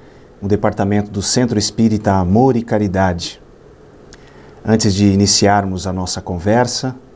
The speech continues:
vamos pedir à espiritualidade maior, aos bons espíritos, que nos inspirem, que emitam vibrações positivas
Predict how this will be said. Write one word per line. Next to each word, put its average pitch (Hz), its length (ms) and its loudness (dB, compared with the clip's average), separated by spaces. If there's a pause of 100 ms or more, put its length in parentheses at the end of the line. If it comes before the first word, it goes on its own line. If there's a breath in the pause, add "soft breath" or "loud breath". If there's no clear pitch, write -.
(1040 loud breath)
vamos 113 240 2
pedir 98 440 2
à 95 40 4
espiritualidade 98 880 2
maior, 104 560 2
aos 98 160 2
bons 98 280 0
espíritos, 123 840 0 (560 loud breath)
que 113 120 0
nos 98 180 2
inspirem, 131 720 2 (1600 loud breath)
que 104 200 2
emitam 107 340 4
vibrações 101 580 2
positivas 120 1080 0